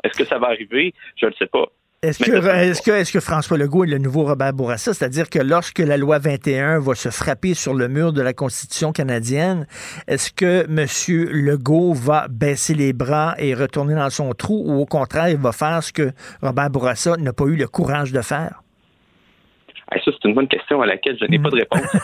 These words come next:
Speaker 2: <laughs>
Speaker 1: Mais honnêtement, euh, selon, selon la vision que j'avance dans mon livre, moi, je pense que c'est surtout, c'est l'opinion qui dicte, euh,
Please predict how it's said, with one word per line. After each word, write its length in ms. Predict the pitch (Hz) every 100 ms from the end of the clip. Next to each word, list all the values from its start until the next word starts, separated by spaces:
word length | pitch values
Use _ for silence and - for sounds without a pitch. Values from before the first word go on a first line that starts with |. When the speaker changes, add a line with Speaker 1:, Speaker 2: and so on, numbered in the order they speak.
| -
Speaker 2:
<laughs> 240 | - -
Speaker 1:
Mais 360 | 127 127 127 - - -
honnêtement, 600 | 147 165 156 143 156 175 -
euh, 360 | 107 107 104 104 - - -
selon, 480 | 151 143 160 160 135
selon 260 | - 143 170
la 100 | 139
vision 360 | 123 127 143
que 60 | 147
j'avance 260 | 123 123 135
dans 140 | 120
mon 100 | 110
livre, 160 | 117 135
moi, 100 | 127
je 40 |
pense 180 | - 135
que 120 | - -
c'est 120 | -
surtout, 320 | 135 - 160 139
c'est 80 | 127
l'opinion 480 | 131 - 127 135
qui 120 | 135 117
dicte, 380 | 113 123 123 - - - - - - - - -
euh, 360 | 95 92 90